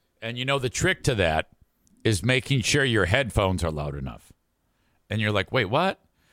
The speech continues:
Well, because what happens is if you,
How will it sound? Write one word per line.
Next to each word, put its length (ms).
Well, 120
because 300
what 220
happens 560
is 340
if 220
you, 400